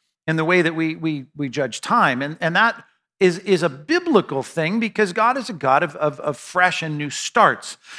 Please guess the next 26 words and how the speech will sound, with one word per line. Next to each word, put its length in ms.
And 100
that 140
only 320
makes 300
sense 520
for 340
us 280
as 200
beings 560
that 120
are 100
made 300
in 80
the 100
image 240
of 100
God. 360
And 160
it's 140
good 140
for 100
us 120
to 60
think 200
about 260
that. 220